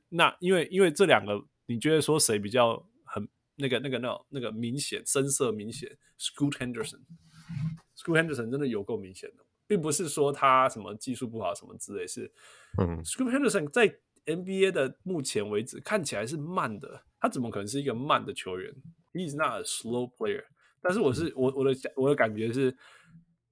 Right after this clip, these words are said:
Speaker 1: 他是一个 point guard，啊，然后他不只是一个 point guard，他是一个 starting point guard in the N B A。那个实在难度实在太高，瞬间啊，一瞬间难度抬，调太高太高，所以他头脑里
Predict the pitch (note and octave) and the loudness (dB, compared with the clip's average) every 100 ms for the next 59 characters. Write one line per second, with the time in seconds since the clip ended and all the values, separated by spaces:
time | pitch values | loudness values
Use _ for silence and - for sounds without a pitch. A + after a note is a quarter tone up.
0 | _ _ _ _ _ _ _ - D3 D#3+ | _ _ _ _ _ _ _ 2 8 8
1 | E3 D#3+ B2 - B2 A2+ - C3 C3+ B2+ | 8 2 2 2 0 0 0 0 0 6
2 | C3+ D3 F#3+ G#3 - E3 B2 D3 D3 - | 8 8 6 4 0 2 2 4 4 4
3 | C3 B2+ A2 C#3 D3 C3+ A2+ - - B2+ | 2 6 6 6 6 4 4 2 10 12
4 | C3 B2+ C3 - B2+ B2 A#2 A2+ G#2+ - | 10 6 -2 -2 0 0 -2 0 0 -2
5 | A#2+ A#2 A#2+ A2+ A2+ G#2+ G#2 G2+ G#2+ - | -6 -4 -4 -6 -6 -6 -6 -4 -6 -10
6 | _ F3+ F3 C#3+ D3 C3 A#2 A#2+ C3+ A#2 | _ 2 4 4 2 0 0 2 2 2
7 | A2+ - - C3 G2+ G2 F#2+ A2+ - - | 0 -2 2 4 4 2 0 4 4 6
8 | G#3+ C#3+ C#3 C#3 C3 A#2+ G#2+ - - C#3+ | 6 6 4 4 6 2 0 -6 -2 4
9 | - A3+ D#3+ D#3 D#3+ B2 B2+ C#3+ A#2+ G2 | 6 6 6 4 4 4 4 2 2 2
10 | G2+ _ - F#2 G2+ - - C3 G2 - | 2 _ 0 0 0 0 6 6 6 2
11 | G2 G2+ G2+ G2 - G2+ - - - - | 0 0 -6 -6 -10 -10 -14 -20 -16 -2
12 | F#3 E3 D3 F3 - D3 D3 C#3 A2+ | 2 6 8 8 6 4 6 6 6